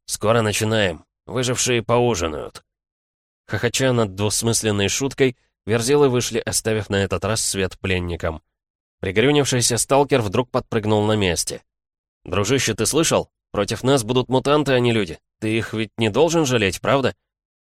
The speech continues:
«Мутантов? Вроде нет», — медленно ответил робот. «Такого в установках не указано». «Ну а я о чем?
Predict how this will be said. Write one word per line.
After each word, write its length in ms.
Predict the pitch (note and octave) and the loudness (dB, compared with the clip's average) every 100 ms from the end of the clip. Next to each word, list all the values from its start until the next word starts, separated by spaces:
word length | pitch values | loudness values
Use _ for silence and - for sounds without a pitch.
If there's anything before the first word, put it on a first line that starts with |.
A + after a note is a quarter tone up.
| _ - | _ -10
«Мутантов? 880 | F2 E2 F2+ F#2+ G2+ G2 A2 A2 - _ _ _ _ _ | -8 -4 0 0 0 -4 -8 -8 -16 _ _ _ _ _
Вроде 440 | F2 E2 F2+ E2+ F2+ | -10 -4 -2 -2 -2
нет», — 460 | F2 E2 E2 - _ _ - | -2 -2 -4 -12 _ _ -10
медленно 480 | E2+ E2+ F2 F2 | -8 -4 -2 -2
ответил 420 | E2 F2 E2 E2+ E2+ | -2 -4 -2 -2 0
робот. 340 | E2+ E2+ - _ _ _ _ _ | 0 -2 -6 _ _ _ _ _
«Такого 440 | G2 - F#2 G2 | -8 -2 0 0
в 100 | F2+ | -2
установках 680 | F2 - F2+ E2+ E2+ F#2 - | -4 -4 -2 -2 -4 -6 -6
не 120 | F2+ | -4
указано». 640 | F2 E2 F#2+ F2 D#2 C2+ A#1+ _ _ _ _ _ _ _ | -4 -2 -2 -2 -4 -10 -14 _ _ _ _ _ _ _
«Ну 160 | F2+ F#2+ | -4 0
а 100 | G2 | 0
я 160 | F#2 A#2+ | 0 -2
о 80 | |
чем? 240 | A#2+ B2+ | 0 -2